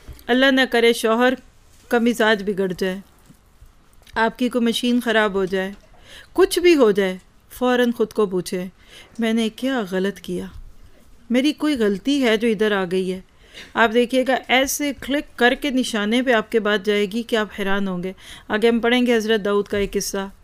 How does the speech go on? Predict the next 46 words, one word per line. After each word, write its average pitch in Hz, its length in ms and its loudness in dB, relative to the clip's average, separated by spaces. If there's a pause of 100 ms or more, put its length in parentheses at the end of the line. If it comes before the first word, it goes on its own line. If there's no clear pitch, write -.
(260)
सूरह 196 240 -6
स्वाद 196 360 -4
में, 254 160 2 (360)
कि 262 160 2
बात 220 340 2
किसी 285 260 -2
और 294 180 2
की 330 140 0
चल 269 260 0
रही 277 140 2
थी, 294 120 -2
उसमें 269 240 -2
उनको 277 180 0
अपनी 247 280 0
fault 240 360 2
नज़र 202 260 0
आ 190 120 -2
गई। 180 200 -6 (400)
तो 254 160 2 (640)
तकवा 226 320 -2
जो 262 120 0
है 254 120 6
ना, 339 160 -2 (300)
ये 233 100 4
अंदर 233 320 0
के 277 140 -4
चौकीदार 214 500 -2
को 226 120 0 (280)
ज़िंदा 214 340 0
कर 196 160 -4
देता 185 320 -8
है। 185 120 -12 (380)
ज़रा-ज़रा 294 520 2
बात 220 320 2
पे 262 80 2
वो 254 120 2
आपका 226 300 2
मुहासिब 208 500 -2
बन 214 180 -2
जाता 202 280 -2
है 233 60 2
और 226 100 2
आप 220 220 0
अपने 214 260 -4
आप 202 240 -2
को 262 180 0